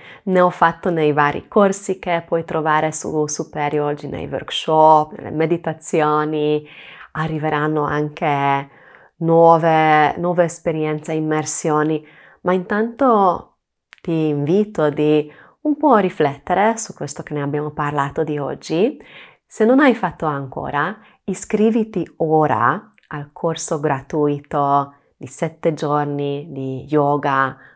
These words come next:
con i chakra. Lo puoi fare tramite email e così ogni giorno riceverai una nuova pratica che puoi integrare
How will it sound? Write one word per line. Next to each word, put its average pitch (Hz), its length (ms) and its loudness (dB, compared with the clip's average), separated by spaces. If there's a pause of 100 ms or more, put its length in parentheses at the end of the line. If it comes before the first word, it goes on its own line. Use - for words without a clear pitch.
con 143 180 -6
i 147 80 -6
chakra. 143 720 -2 (1080)
Lo 151 120 -10
puoi 143 180 -2
fare 139 580 -2
tramite - 480 -10
email 208 520 2
e 143 80 -8
così 143 520 -8 (360)
ogni 139 240 -8
giorno 180 400 -2
riceverai 143 880 -6
una 143 180 -12
nuova 139 340 -14
pratica 156 580 -6
che 151 120 -16
puoi 226 320 -10
integrare 139 800 -6